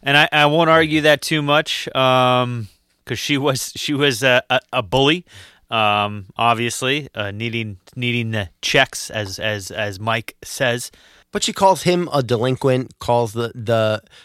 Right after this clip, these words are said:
Speaker 2: her niece, uh, mentally ill, and then jokes about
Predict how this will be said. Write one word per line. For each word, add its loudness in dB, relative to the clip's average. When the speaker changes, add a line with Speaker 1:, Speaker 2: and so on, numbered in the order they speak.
Speaker 2:
her 0
niece, -2
uh, -2
mentally -2
ill, -2
and -2
then 0
jokes 0
about -2